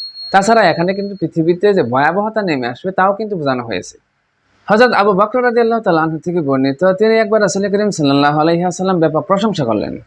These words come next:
এরপর বলেন, "হে লোক সকল, তোমরা এর তেলাওয়াত করো, কিন্তু এর বাস্তব প্রয়োগ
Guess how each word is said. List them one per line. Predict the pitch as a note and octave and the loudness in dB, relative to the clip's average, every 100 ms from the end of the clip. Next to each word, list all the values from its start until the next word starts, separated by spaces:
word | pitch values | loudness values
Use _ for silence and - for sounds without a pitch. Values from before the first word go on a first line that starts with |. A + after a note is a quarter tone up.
| _ _ _ _ _ _ - | _ _ _ _ _ _ 0
এরপর | G#3 A#3 | 2 2
বলেন, | F3 D#3+ E3+ | 2 2 2
"হে | D#3+ G#3 | 0 2
লোক | G#3 A3+ | 2 -2
সকল, | - B2+ A#2+ | -4 -4 -4
তোমরা | A#2 F#3+ G#3 A#3 | -4 -4 0 0
এর | G#3 C3+ B2+ C3+ | 0 -2 -2 -2
তেলাওয়াত | E3+ G3 G#3+ - | 0 0 -2 -6
করো, | A#3 A#3 | -4 -4
কিন্তু | A#3 C#3+ C3+ F#3 G3+ - | -6 -10 -8 -8 -8 -4
এর | C3 C3+ E3+ D3 | 0 2 0 0
বাস্তব | C3 - G3+ | -4 -4 -8
প্রয়োগ | G3 G#3+ A3 | -4 -2 -2